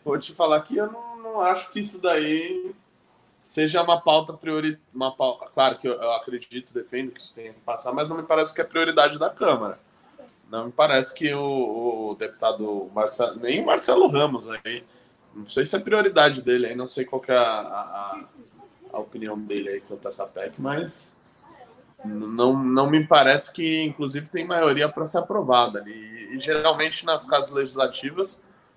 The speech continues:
só vai assim a voto aquele negócio que acham que vai ser aprovado mesmo. Muito difícil rejeitar, ah, um projeto, ainda mais um projeto desse que tem apoio popular. Ah, e também tem gente que diz que se aprovado isto,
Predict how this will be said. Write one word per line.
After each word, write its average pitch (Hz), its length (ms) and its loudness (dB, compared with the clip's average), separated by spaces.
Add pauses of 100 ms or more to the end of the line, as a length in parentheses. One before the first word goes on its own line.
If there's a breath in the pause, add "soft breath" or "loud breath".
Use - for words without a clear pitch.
(340)
só - 340 4
vai 147 280 2
assim 175 300 -10
a 151 100 -2
voto 131 520 -6
aquele 190 300 -8
negócio 160 600 -4
que 226 300 -12 (580)
acham 208 400 4
que 220 100 -14
vai 196 160 0
ser 190 140 -6
aprovado 143 460 -2
mesmo. 147 240 -6
Muito 165 140 -8
difícil - 420 -10
rejeitar, 131 440 2
ah, 110 520 -4
um 107 120 -8
projeto, 113 460 -4
ainda 165 160 -2
mais 156 220 2
um 202 60 -6
projeto 160 440 2
desse 135 260 0
que - 100 -16
tem 185 180 -2
apoio 190 300 4
popular. 190 640 2 (760)
Ah, 104 580 -2
e 110 60 -6
também 151 340 -2
tem 180 220 0
gente 156 280 -4
que 180 100 -10
diz 147 240 -2
que - 100 -14
se - 140 0
aprovado 131 720 4
isto, 135 460 -2